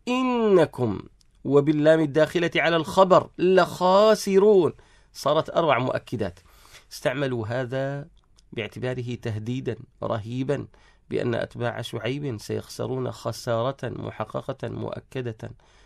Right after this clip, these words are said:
واسعة، وتركوا لمن يستمع تصور نوع الخسارة التي ستحل به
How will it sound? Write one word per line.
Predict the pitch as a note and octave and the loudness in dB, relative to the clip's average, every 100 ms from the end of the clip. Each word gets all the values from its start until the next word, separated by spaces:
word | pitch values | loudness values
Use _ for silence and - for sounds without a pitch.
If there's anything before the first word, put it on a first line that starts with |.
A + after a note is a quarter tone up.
| _ _ | _ _
واسعة، | G2 F#2+ A2 F#2+ - - - _ - - _ | -10 -8 -10 -12 -14 -16 -18 _ -20 -20 _
وتركوا | C3 D#3+ D#3+ D3+ C3+ | -8 -4 -4 -4 -6
لمن | A#2+ A#2 A2 | -4 -4 -6
يستمع | A2 - C#3+ B2+ G#2+ - | -8 -10 -10 -8 -8 -10
تصور | A#2 - C#3 A#2+ G#2+ G#2+ | -12 -8 -6 -4 -4 -6
نوع | A2 A#2+ A2 | -6 -8 -10
الخسارة | G#2 G#2+ A#2+ A2 A#2+ C3+ C#3 - | -12 -10 -10 -6 -6 -6 -8 -10
التي | A2 A#2 - A2 | -10 -10 -10 -10
ستحل | A2+ A2 A2+ C3 A#2 | -10 -12 -12 -10 -8
به | G#2+ G#2+ C#3 E3+ | -8 -8 -8 -10